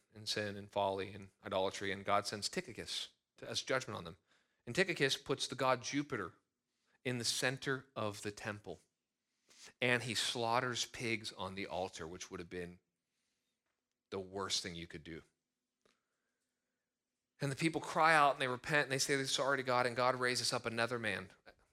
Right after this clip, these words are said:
His name was Herod, not the same Herod of the New Testament. And Herod builds them a third temple, which is basically an expansion of that temple.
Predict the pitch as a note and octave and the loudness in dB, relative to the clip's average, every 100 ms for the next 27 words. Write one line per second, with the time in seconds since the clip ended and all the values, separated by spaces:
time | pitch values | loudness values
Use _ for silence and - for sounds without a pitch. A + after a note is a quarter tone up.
0 | _ C3 B2 A2+ G#2 G#2+ G#2+ G2+ G#2 - | _ -6 -2 0 0 0 2 2 -2 -2
1 | G#2+ G#2 G#2+ G2+ G#2 G#2 F#2+ - F#2+ G#2 | -4 0 0 0 -6 -6 -6 -6 -10 -10
2 | G2+ - C3 B2 A2 G2 G2 G#2+ G#2+ - | -10 -8 -6 -4 -4 -6 -6 -6 -4 -6
3 | G2 F#2+ - G#2+ G#2 - E2+ - C#2+ _ | -6 -10 -8 -6 -6 -6 -14 -16 -20 _
4 | G2+ G2+ G2 G2 G#2 - G#2 G2 F2+ F2 | -10 -8 -6 -4 -2 -2 -4 -8 -6 -4
5 | - G#2 F#2+ F#2+ E2 D#2+ _ _ _ _ | -4 -4 -10 -10 -10 -12 _ _ _ _
6 | _ _ _ - - F2+ - D2+ - | _ _ _ -10 -6 -6 -6 -12 -16